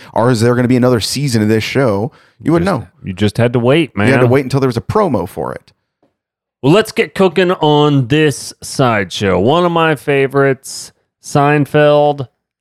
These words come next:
Speaker 2: The Opposite. This is an entire way of life for some people since this episode has aired. Like, I believe there are legitimate philosophical self-help books written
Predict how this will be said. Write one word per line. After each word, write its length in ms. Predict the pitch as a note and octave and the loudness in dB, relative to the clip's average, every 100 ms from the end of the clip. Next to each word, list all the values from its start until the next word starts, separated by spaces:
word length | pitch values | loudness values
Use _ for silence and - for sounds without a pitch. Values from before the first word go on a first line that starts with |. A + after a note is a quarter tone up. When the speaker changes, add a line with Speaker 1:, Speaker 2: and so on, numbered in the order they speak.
| _ | _
Speaker 2:
The 240 | G#2+ A2+ - _ | -6 -6 -6 _
Opposite. 840 | C#3 C#3 - G2+ - E2 D2+ - - _ _ _ | 0 0 -2 -10 -10 -14 -14 -20 -20 _ _ _
This 240 | D3 E3 | 0 2
is 140 | F#3+ E3+ | 0 0
an 120 | E3 | 2
entire 560 | C#3 A#2 - D#3+ D#3 D3 | 0 -2 -2 0 2 2
way 280 | B2+ C3 | 2 2
of 160 | B2 F#2+ | 2 0
life 500 | F#2 G#2 F#2 D#2+ - _ | -4 -2 -2 -6 -14 _
for 160 | G#2 | -6
some 280 | - B2 G#2 | -2 0 0
people 380 | G#2 G2 - F2 | -2 -6 -6 -8
since 380 | - B2+ G#2+ - | -2 0 0 0
this 260 | A2+ G#2 | -2 0
episode 540 | A2+ - F#2+ - F#2+ F#2 | -2 -2 -4 -2 -4 -2
has 180 | F#2 | -2
aired. 420 | F#2 F2+ D#2+ D2+ D2+ _ _ _ _ _ | -2 -2 -4 -8 -14 _ _ _ _ _
Like, 240 | A2 G2+ - | -2 -2 -2
I 80 | A#2 | -2
believe 340 | B2+ C#3 B2+ | 2 2 2
there 200 | B2+ B2+ | 2 2
are 500 | A#2+ A2+ A2 G#2 G#2 - | 2 2 2 0 -2 -10
legitimate 880 | A2+ B2 A2 C3 E3+ C#3+ B2 F#2+ E2+ _ _ | -4 -4 0 2 2 2 2 0 -4 _ _
philosophical 880 | C3+ B2+ A2+ C#3+ A#2+ A2 A#2 - G#2+ | 0 2 0 0 0 0 -2 0 -2
self-help 640 | - C3+ A2+ - A2 G#2 F#2+ | -2 0 0 0 -2 -2 -2
books 380 | G2 F2+ - | -4 -4 -4
written 640 | G2+ G#2+ A2+ G#2 F#2+ F2 | -2 0 0 -4 -8 -8